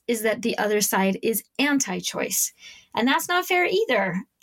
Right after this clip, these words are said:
I think many people who hold this view emphasize that people do have the choice of whether or not to have sex. Most abortions are not cases of rape or incest or threats to the mother's life. So they emphasize that most of the time a woman has choice,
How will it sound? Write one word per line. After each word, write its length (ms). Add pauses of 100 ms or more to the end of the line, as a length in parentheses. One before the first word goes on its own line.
(140)
I 220
think 260
many 320
people 340
who 160
hold 240
this 220
view 200
emphasize 600
that 180
people 520 (580)
do 380
have 360
the 100
choice 340
of 100
whether 260
or 140
not 240
to 160
have 220
sex. 500
Most 480
abortions 560
are 120
not 260
cases 360
of 140
rape 220
or 60
incest 680 (220)
or 100
threats 380
to 100
the 80
mother's 380
life. 240
So 160
they 140
emphasize 600
that 140
most 320
of 60
the 60
time 280
a 80
woman 420 (560)
has 540
choice, 580